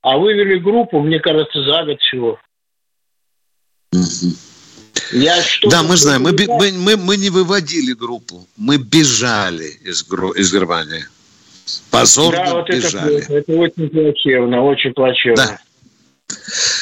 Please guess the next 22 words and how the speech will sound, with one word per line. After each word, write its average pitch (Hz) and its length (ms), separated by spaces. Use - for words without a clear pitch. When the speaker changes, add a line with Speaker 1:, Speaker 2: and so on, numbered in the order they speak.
Speaker 2:
Спасибо, 151 460
поговорили. 139 720
Speaker 1:
Да, - 140
Speaker 2:
Да, - 140
Speaker 1:
если - 220
бы 214 80
Speaker 2:
туда, 220 140
Speaker 1:
она 151 80
существовала, 220 100
Speaker 2:
куда 156 260
Speaker 1:
если 202 460
бы 208 120
она 214 360
существовала, 214 840
эта 180 220
группа, 202 440
и 151 100
северная 170 540
группа, 139 360
и 160 120
южная 165 460
группа 123 500